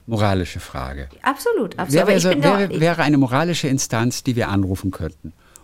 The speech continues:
Speaker 1: um dort ein, ein
Speaker 2: ich,
Speaker 1: abschließendes
Speaker 2: wenn ich
Speaker 1: Urteil
Speaker 2: mein,
Speaker 1: zu
Speaker 2: ich,
Speaker 1: fällen?
Speaker 2: wenn ich mein Studium abge-, abgeschlossen hätte, weil ich moralische Entwicklung,
Speaker 1: <laughs>
Speaker 2: weil ich Jean Pi-,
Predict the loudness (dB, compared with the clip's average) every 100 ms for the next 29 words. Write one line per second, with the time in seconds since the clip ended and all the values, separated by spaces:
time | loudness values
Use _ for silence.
0 | -2 2 2 0 0 0 0 0 -2 0
1 | 2 2 2 4 2 4 4 2 2 -2
2 | 0 0 0 0 0 0 -2 -2 -2 -2
3 | -4 -4 -2 0 -2 -6 -6 -4 -2 0
4 | 0 0 0 0 0 0 0 2 2 2
5 | 0 -2 -2 -2 0 0 -2 -4 -6 -2
6 | 0 0 0 0 2 2 0